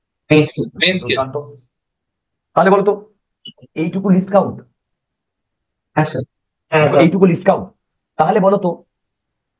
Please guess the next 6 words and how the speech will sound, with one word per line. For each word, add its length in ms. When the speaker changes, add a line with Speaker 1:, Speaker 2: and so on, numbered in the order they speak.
Speaker 3:
তাহলে 200
বলো 180
তো, 120
এরপরে, 460
এরপরে 400
যখন 340